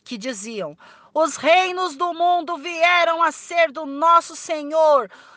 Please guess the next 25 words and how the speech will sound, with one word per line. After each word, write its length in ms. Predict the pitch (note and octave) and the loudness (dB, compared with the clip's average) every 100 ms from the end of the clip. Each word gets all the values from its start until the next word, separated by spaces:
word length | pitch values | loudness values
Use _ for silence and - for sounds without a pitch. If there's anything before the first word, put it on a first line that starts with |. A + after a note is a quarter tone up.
| _ | _
e 240 | F4 F#4+ F#4 | -4 -4 -4
do 340 | C4+ F4+ D4+ | -2 -2 -2
seu 520 | - - - F#4 E4+ - | -6 -12 -2 0 0 -2
Cristo, 580 | - F#4 E4+ - - G#3+ - _ | -8 -6 -6 -10 -12 -12 -14 _
e 60 | E4+ | -12
ele 680 | F4 E4 E4+ E4 D#4 D4+ D4 | -8 4 6 8 6 2 -2
reinará 760 | D4 D#4+ D4+ D4+ C#4+ D4+ D4+ D4 | 0 0 2 2 4 6 6 4
para 340 | D4+ D4 C#4 | 4 4 2
todo 560 | - C#4+ C#4 C#4 A#3 C#4 | 2 4 6 4 2 -16
sempre." 800 | - D#4+ D#4 A3+ F3+ F3+ C#3 _ _ _ _ _ _ _ - | -8 -4 -4 -6 -16 -20 -20 _ _ _ _ _ _ _ -20
E 80 | F3 | -18
os 220 | D3 D3 | -18 -14
vinte 300 | F3+ C4 - | -10 -8 -10
e 40 | |
quatro 380 | - F#3+ F#3 F3 | -6 -4 -4 -10
anciãos, 800 | D#3 - D#3+ D#3+ G#3+ G3+ D#3 - - - _ | -14 -16 -14 -8 -8 -8 -12 -18 -20 -20 _
que 160 | - G3 | -12 -8
estão 340 | F#3 - A3+ A#3+ | -8 -6 -2 -2
assentados 720 | - G3+ F3+ G3+ F#3+ F3+ F3 | -4 -10 -2 -2 -2 -4 -10
em 100 | F3 | -12
seu 240 | - D3+ | -12 -14
trono 480 | - F#3+ F#3+ F#3 E3+ | -10 -6 -6 -6 -8
diante 540 | D#3 E3+ G3 B3+ - | -10 -8 -8 -8 -10
de 120 | E3+ D#3 | -10 -12
Deus, 480 | D3+ F#3 F#3+ - | -8 -4 -4 -8